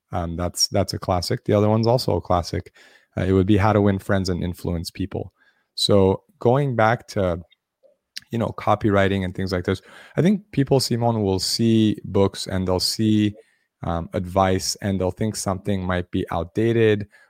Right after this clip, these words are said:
or they'll see on its face, "Oh, think, what do you mean how to win friends and influence people? What do you mean smile and, you know, say someone's name? What do you mean, uh, you know, ask about them?" You know, it seems so simple,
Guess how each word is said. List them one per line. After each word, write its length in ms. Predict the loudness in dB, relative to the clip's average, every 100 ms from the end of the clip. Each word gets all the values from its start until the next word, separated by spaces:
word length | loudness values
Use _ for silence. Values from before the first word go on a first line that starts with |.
| _ 0
or 160 | 2
they'll 220 | 2 2
see 240 | 0 0 2
on 140 | 2
its 140 | -2 0
face, 180 | 0 2
"Oh, 180 | 0 -2
think, 220 | -4 -6 -6
what 160 | -4 0
do 60 |
you 60 | 2
mean 180 | 2 0
how 120 | 0
to 80 | 0
win 200 | 0 -2
friends 240 | -4 -4
and 100 | -4
influence 300 | -6 -8 -10
people? 240 | -8 -6 2
What 100 | 4
do 60 |
you 60 | 4
mean 120 | 0
smile 500 | -2 0 4 4 4
and, 320 | 2 0 0 -6 _ _ -6
you 60 |
know, 60 | -4
say 240 | 2 2
someone's 400 | 2 0 -2 -4
name? 240 | -2 -2 2
What 120 | 2
do 60 |
you 160 | 2 2
mean, 380 | 0 0 -2 -4
uh, 160 | -4 -4
you 100 | -2
know, 120 | -2 -2
ask 300 | -2 -2 -2
about 320 | 0 0 0
them?" 180 | -4 -4 -14 -20 -20 _ _
You 60 | 0
know, 120 | 2
it 180 | 2 0
seems 380 | 0 2 2 2
so 320 | 0 4 4
simple, 880 | 4 -2 -2 -2 -2 -4 -6 -6 -12